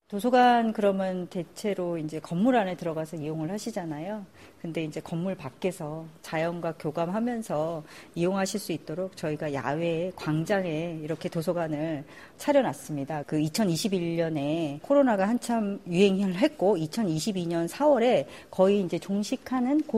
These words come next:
무렵인데 그때 시민들은 공기, 순환, 이런 거에 대해서 굉장히, 어, 염려를 많이 하셨어요. 그래서 환기가 안 되는 건물 안에 들어가는 거에 대한 어떤 공포심? 이런 게 있으셔서, "야, 우리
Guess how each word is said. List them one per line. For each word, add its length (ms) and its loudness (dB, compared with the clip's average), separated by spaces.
무렵인데 800 2
그때 560 6
시민들은 800 6
공기, 400 8
순환, 480 6
이런 220 10
거에 160 8
대해서 320 0
굉장히, 760 -2
어, 80 2
염려를 340 8
많이 220 2
하셨어요. 540 -4
그래서 180 -6
환기가 460 6
안 140 2
되는 440 0
건물 380 2
안에 180 4
들어가는 420 0
거에 180 -2
대한 320 -2
어떤 240 -2
공포심? 640 4
이런 220 0
게 100 -2
있으셔서, 640 -2
"야, 280 2
우리 560 0